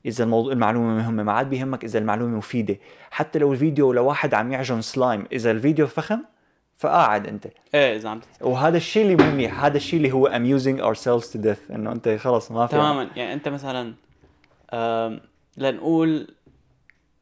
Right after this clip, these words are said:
Speaker 2: معلومات اللي بنحطهم على التيك توك، نحن المقاطع اللي
Speaker 1: مم.
Speaker 2: بناخدهم من هاي، هن مقاطع كتير قصيرة، ما بيتجاوزوا ثلاثين ثانية.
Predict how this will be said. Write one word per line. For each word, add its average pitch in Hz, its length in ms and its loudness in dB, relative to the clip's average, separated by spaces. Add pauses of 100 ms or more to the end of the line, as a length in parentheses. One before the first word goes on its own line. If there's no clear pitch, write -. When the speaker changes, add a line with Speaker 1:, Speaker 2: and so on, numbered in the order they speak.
(560)
Speaker 2:
معلومات 139 480 0
اللي 127 120 -6
بنحطهم - 300 -8
على 107 100 -6
التيك - 260 -12
توك، - 180 -20
نحن 107 140 -16
المقاطع 110 540 -4
اللي 107 140 -10
Speaker 1:
مم. 107 60 -8
Speaker 2:
بناخدهم 117 420 -2
من 107 140 -10
هاي، 104 140 -14 (380)
هن 190 180 -2
مقاطع 196 420 0
كتير 185 260 -4
قصيرة، 170 280 -2
ما 151 120 0
بيتجاوزوا 143 520 -2
ثلاثين 117 380 -6
ثانية. - 380 -10